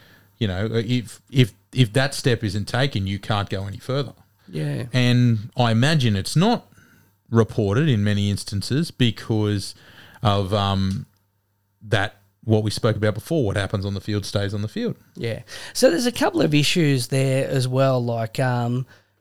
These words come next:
Speaker 2: comments from a coach. Does that signal intent? So, you know what I mean? Like, thi-, this is where you're looking at
Speaker 1: Yeah.
Speaker 2: where it gets, it gets a bit, uh, it gets a bit grey. So, for example,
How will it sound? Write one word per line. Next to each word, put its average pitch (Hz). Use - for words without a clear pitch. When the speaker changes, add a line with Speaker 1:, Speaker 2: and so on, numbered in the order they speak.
Speaker 2:
comments 175
from 135
a 110
coach. -
Does 123
that 127
signal 131
intent? 131
So, 143
you 127
know 123
what 123
I 123
mean? 131
Like, 135
thi-, 160
this 175
is 139
where 147
you're 135
looking 131
at 123
Speaker 1:
Yeah. 190
Speaker 2:
where 135
it 113
gets, -
it 131
gets 131
a 123
bit, 120
uh, 117
it 127
gets 139
a 135
bit 123
grey. 127
So, 135
for 147
example, 127